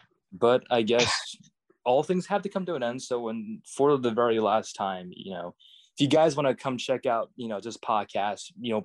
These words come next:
previous episodes, future episodes and all that, you can come check us out on Jungle Java underscore L H S on both Twitter,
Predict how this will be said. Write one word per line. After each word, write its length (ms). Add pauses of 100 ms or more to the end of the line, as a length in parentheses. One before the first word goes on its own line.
previous 340
episodes, 580
future 340
episodes 320
and 100
all 200
that, 200 (440)
you 80
can 20
come 180
check 180
us 140
out 160
on 120
Jungle 220
Java 260
underscore 360
L 140
H 180
S 240
on 100
both 220
Twitter, 400